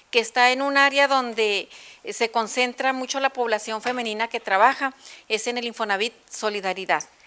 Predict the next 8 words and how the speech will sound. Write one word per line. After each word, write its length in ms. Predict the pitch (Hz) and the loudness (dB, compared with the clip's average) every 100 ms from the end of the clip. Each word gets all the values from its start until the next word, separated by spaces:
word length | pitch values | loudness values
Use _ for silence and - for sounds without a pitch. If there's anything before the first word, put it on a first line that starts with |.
| - - - - | -20 -20 -12 -8
Estamos 460 | 202 233 240 269 | 2 4 4 2
preparados 680 | 302 254 226 220 233 277 - | 0 2 4 4 4 2 0
para 240 | 254 220 | 2 2
atender 640 | 214 208 214 226 254 254 - _ _ _ _ _ _ _ _ _ _ | 2 -2 -2 0 0 -2 -16 _ _ _ _ _ _ _ _ _ _
a 260 | 202 202 196 | 6 6 4
ciento 300 | - 226 269 | -2 -4 -6
cincuenta 480 | 285 254 233 226 262 | -8 -2 -2 0 -2
niños, 460 | 269 285 339 - | -2 -4 -6 -4